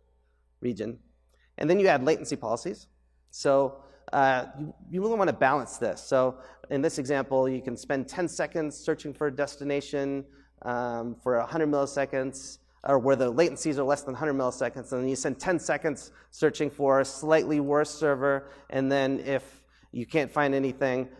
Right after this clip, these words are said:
uh, you spend the rein-, remaining amount of time to find five hundred milliseconds. So you can stack these up and configure them and, and balance between how long the players are waiting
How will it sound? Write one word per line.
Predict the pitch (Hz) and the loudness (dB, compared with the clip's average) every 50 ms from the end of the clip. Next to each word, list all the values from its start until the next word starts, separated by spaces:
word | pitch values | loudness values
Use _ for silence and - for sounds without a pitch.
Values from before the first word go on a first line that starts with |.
| - - | -14 -6
uh, | - 120 120 120 110 - - 98 - | -2 0 2 2 0 0 -4 -10 -10
you | - | -10
spend | - - 147 139 127 | -6 -4 -2 0 0
the | 123 | 2
rein-, | 123 131 131 131 127 123 - | 2 0 0 0 -2 -4 -4
remaining | 113 120 131 139 143 143 139 135 135 | -4 -2 0 2 2 2 2 2 0
amount | 135 127 123 123 | 0 -2 -2 -4
of | 120 | -4
time | - - 120 113 117 117 113 | -6 -6 -6 -6 -4 -6 -6
to | 107 | -8
find | - - 113 110 107 104 107 - - - - _ _ _ _ _ | -8 -8 -6 -6 -6 -8 -8 -10 -14 -20 -20 _ _ _ _ _
five | - 117 107 | -8 -8 -8
hundred | 107 117 117 107 | -8 -8 -10 -10
milliseconds. | 101 101 - - - - - - | -10 -10 -10 -12 -12 -12 -8 -6
So | - 196 | -4 -2
you | 208 220 | 0 0
can | 214 202 143 | 2 0 0
stack | - - 165 147 151 - | 0 0 0 0 0 0
these | 165 143 120 135 | -2 -2 0 0
up | 123 117 - - - - - - _ | 0 0 -2 -8 -20 -20 -20 -14 _
and | - 131 - | -8 -6 -6
configure | - 123 - - 143 131 135 117 | -6 -6 -4 -2 0 0 2 2
them | 127 123 120 120 | 2 0 0 -2
and, | 117 117 113 - | -2 -4 -4 -4
and | 127 131 120 104 | -4 -4 -4 2
balance | - 147 151 151 156 160 156 - | 4 4 4 6 4 2 0 -2
between | - 139 - - 147 139 127 123 120 123 - - - - - | -6 -6 -6 -4 -2 -2 0 0 -2 -4 -8 -12 -20 -20 -6
how | - - 160 | 2 6 6
long | 165 165 165 170 160 | 6 8 6 4 4
the | 151 | 2
players | 139 - 160 143 139 131 | 0 0 2 2 2 2
are | 131 123 | 0 2
waiting | 120 127 139 147 135 143 143 147 147 | 2 4 4 4 4 2 0 -2 -4